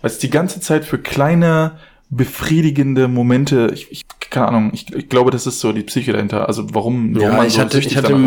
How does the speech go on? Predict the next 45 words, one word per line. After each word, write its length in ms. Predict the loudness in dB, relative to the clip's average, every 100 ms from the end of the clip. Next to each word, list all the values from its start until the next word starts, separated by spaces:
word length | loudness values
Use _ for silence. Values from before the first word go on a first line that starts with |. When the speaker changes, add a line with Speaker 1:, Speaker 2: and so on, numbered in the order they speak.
| 4
Speaker 2:
Medienvorbildung, 840 | 4 4 2 0 0 2 2 2 0
ich 80 | 0
Speaker 1:
Ja. 80 |
Speaker 2:
möchte 220 | 0 -2 0
da 140 | 0
jetzt 140 | 0
auch 100 | -2 -2
nicht 100 | -2
so 80 | -2
weit 120 | -2
ausholen. 340 | -2 -4 -2
Speaker 1:
Ja, 40 | 0
man, 220 | 2 2
man, 520 | 0 0 -2 -4 -6 -2
ganz 180 | 0 2
kurz, 240 | 0 0
man, 280 | 0 0 0
man 200 | 0 0
hat 140 | 2
ja 80 | 0
immer, 400 | 0 0 2 2
wenn 80 | 2
man 100 | 2
so 80 | 2
ein 100 | 2
Bild 180 | 2 0
sieht, 200 | -6 -4
hat 140 | -2
man 100 | 0
ja 80 | 0
so 120 | -2
ein, 120 | -4 -2
sowas 280 | 0 0
wie 40 | -2
einen 300 | -4 -6 -12 _ _ -8
kleinen 320 | -2 2 2
Belohnungsmoment 760 | 2 4 2 0 0 0 -2
im 160 | -2 0
Hirn. 180 | 0 0
Speaker 2:
Genau. 260 | 0 0 0
Speaker 1:
Ne? 160 | -2 -2 -8 -4
Und 260 | -4 -4
das 100 | -4
macht 180 | -4 -2
süchtig. 560 | -4 -4 -4 -8 -10